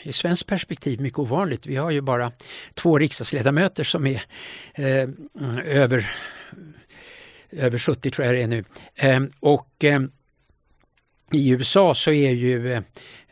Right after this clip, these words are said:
jag tror det är tolv procent av alla senatorer över sjuttiofem. Eh, så att, eh, de har en helt annan syn på ålder. Det, de struntar egentligen i ålder. Det är ju något annat man söker. Men, eh,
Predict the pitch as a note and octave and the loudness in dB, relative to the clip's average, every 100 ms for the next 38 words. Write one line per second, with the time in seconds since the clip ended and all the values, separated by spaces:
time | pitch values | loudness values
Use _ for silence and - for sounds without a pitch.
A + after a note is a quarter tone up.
0 | F3+ D#2 - C#3+ - - A#2 A2+ - C#3+ | -16 -14 -12 -12 -8 -4 -4 -2 2 2
1 | A#2 - - C#3+ D3 A#2+ C3 B2 A#2 A2 | 2 -4 -2 0 0 -2 -2 0 0 -2
2 | G#2+ - - A#2+ A2+ D#3+ F3+ C#3+ A2 - | -6 -6 -4 -4 -2 -2 0 -4 -6 -12
3 | - - - C#3 B2+ A#2 - A2+ B2 F3+ | -20 -20 -12 -2 0 0 -6 -8 -4 -4
4 | C#3 - - _ - - _ - C3+ C3 | -4 -8 -16 _ -20 -20 _ -6 -2 -2
5 | - - C#3+ A#2+ - - C#3 C3 C#3 D3+ | -2 0 2 2 -2 -6 -4 -2 -2 -2
6 | C#3 D3+ C#3+ C#3+ B2 A#2 - F3+ C3 G#2 | 0 0 0 -2 -4 -4 -2 0 -2 -6
7 | - A#2+ A#2+ C#3+ D3+ B2 A#2 A#2+ B2 B2 | -6 -4 -4 -2 0 0 -4 -6 -8 -8
8 | B2 G#2+ - C#3 G#2 - C3 A2 G2+ A#2 | -8 -8 -4 -2 -2 -4 -4 -4 -8 -10
9 | A#2 A#2+ A#2+ A#2 A#2+ A#2+ A2+ - _ - | -10 -10 -10 -10 -10 -10 -14 -18 _ -20
10 | - _ A#2 A#2 A2 G#2+ - A#2+ - C3 | -20 _ -12 -8 -6 -8 -8 -4 0 0
11 | A#2 A#2+ A#2 A#2 - - - - D3 C3 | 0 -2 -2 -2 -6 -14 -14 -10 -4 -2
12 | B2 | -4